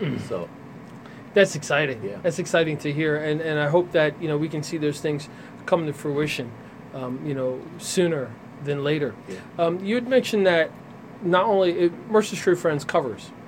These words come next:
Speaker 1: Mercer County
Speaker 2: Mm-hmm.
Speaker 1: for the most part, and you mentioned Princeton and some of the other surrounding communities. What does, what does Mercer Street Friends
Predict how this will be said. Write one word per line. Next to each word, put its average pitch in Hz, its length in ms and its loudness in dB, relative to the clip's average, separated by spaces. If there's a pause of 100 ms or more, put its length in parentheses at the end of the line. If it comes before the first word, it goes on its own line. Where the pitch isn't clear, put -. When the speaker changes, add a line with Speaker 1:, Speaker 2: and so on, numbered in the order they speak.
(180)
Speaker 1:
Mercer 147 240 -2
County 123 320 -4 (100)
Speaker 2:
Mm-hmm. 101 140 -10
Speaker 1:
for 151 180 -2
the 139 80 0
most 135 320 -6
part, 123 220 -4 (260)
and 151 100 -2
you 156 60 2
mentioned 160 380 0
Princeton 151 520 -2
and 143 140 -6
some 151 160 -4
of 143 60 -2
the 147 100 2
other 135 280 -2
surrounding 147 580 -2
communities. 147 580 -4 (400)
What 285 260 -2
does, 294 400 0 (300)
what 247 220 -2
does 220 180 0
Mercer 220 300 2
Street 180 320 -4
Friends 160 520 0